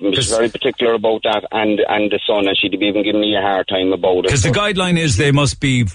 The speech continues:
Speaker 2: correct me if I'm wrong here, but they must be two weeks in quarantine now, isn't it?
Speaker 1: They weren't told that. That, I, I, I've been, I asked her to, to, did she have any form or anything. She had no form from them. It, it was basically as, it, it, like, the, the, the thing that they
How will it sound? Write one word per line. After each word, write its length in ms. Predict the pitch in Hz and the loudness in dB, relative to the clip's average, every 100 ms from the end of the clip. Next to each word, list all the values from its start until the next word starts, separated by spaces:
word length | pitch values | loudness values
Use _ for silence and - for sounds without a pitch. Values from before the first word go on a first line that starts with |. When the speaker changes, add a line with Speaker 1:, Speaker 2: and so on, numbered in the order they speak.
| - | -4
Speaker 2:
correct 220 | 151 147 | -2 0
me 120 | 123 | 2
if 120 | 117 117 | 2 2
I'm 100 | 120 | 2
wrong 200 | 131 110 | 4 4
here, 100 | 98 | 4
but 140 | 98 | 2
they 60 | 104 | 2
must 240 | 120 - | 2 0
be 100 | 113 | -2
two 180 | - 123 | 2 2
weeks 240 | 113 - | 2 2
in 80 | 110 | 2
quarantine 540 | 98 120 110 87 87 | 2 2 2 4 2
now, 180 | 80 80 | 2 2
isn't 180 | 82 113 | 2 2
it? 140 | 131 - - _ _ _ _ _ _ _ _ _ _ _ _ _ _ _ - | 0 -2 -14 _ _ _ _ _ _ _ _ _ _ _ _ _ _ _ -2
Speaker 1:
They 100 | 127 | 0
weren't 260 | 143 139 | 0 -2
told 340 | - 160 143 110 | 0 0 2 0
that. 160 | 90 - - | -2 -6 -2
That, 140 | 120 113 | -2 0
I, 220 | - 123 123 123 | 0 2 0 2
I, 60 | 127 | 0
I've 100 | 127 | 0
been, 120 | 139 | -2
I 140 | - 131 | 0 0
asked 260 | 139 - | 0 -4
her 60 | 151 | -10
to, 140 | 147 - - - | -8 -10 -10 -4
to, 120 | 135 - _ | -4 -4 _
did 120 | 127 - | -4 0
she 80 | 123 | 0
have 120 | 127 | 0
any 200 | 143 147 - | 0 0 -2
form 340 | 151 147 139 135 | -2 0 2 2
or 120 | 135 | 2
anything. 320 | 131 120 135 135 | 0 -2 -2 0
She 80 | |
had 160 | 131 127 | 0 0
no 220 | 139 131 - | 0 0 0
form 300 | 131 127 127 - | 0 0 0 -2
from 240 | 127 127 | 0 0
them. 220 | 123 110 92 - - _ _ _ _ - | 0 0 -2 -8 -20 _ _ _ _ -4
It, 160 | 113 107 | 0 2
it 140 | 120 | 2
was 100 | 120 | 0
basically 540 | 143 147 131 117 135 - | 0 -2 -2 -2 0 2
as, 180 | 131 117 | 0 -2
it, 260 | - 120 | -2 0
it, 120 | 98 107 | 0 0
like, 160 | 127 - _ | -2 -4 _
the, 100 | 127 - | -10 -10
the, 80 | 113 | -12
the 100 | - | -4
thing 180 | 165 160 | 0 0
that 120 | 147 | 0
they 180 | 160 | -2